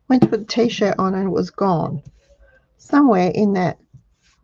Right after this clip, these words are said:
two point seven seconds between when I picked it up and turned around to put it on, I put it down without realizing and then didn't know where I'd put it. Um, liquid glue also gives you a little bit of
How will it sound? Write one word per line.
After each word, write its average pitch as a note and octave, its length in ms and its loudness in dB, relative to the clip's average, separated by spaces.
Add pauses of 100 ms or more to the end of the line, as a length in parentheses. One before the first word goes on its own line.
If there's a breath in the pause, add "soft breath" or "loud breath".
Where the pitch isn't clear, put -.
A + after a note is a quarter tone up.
two - 220 -2
point G#3+ 320 -2
seven F#3+ 320 -4
seconds - 640 -6
between G3+ 320 -4
when G3+ 120 -2
I F3+ 120 -2
picked - 400 -6
it G#3 40 -2
up F#3 200 -4
and F#3+ 100 -4
turned G3 300 -2
around F#3 200 -2
to - 60 -6
put G3+ 180 -4
it F#3+ 120 0
on, G3 360 -2 (500 soft breath)
I A#3+ 80 0
put D4+ 280 -2
it - 160 -4
down G3+ 320 2
without F#3+ 320 -4
realizing G3+ 880 -2
and G#3 100 -4
then G#3+ 200 -4
didn't A3+ 420 -8
know G#3+ 720 -4 (760 loud breath)
where G#3+ 360 -2
I'd G#3 300 -6
put - 220 -8
it. - 300 -12 (1160 soft breath)
Um, G#3+ 520 -8 (500)
liquid B3+ 320 -4
glue G#3+ 260 2
also A3+ 280 -6
gives G#3+ 260 -6
you G#3 100 -4
a - 20 -2
little A#3 260 -4
bit A3+ 180 0
of G3 200 -2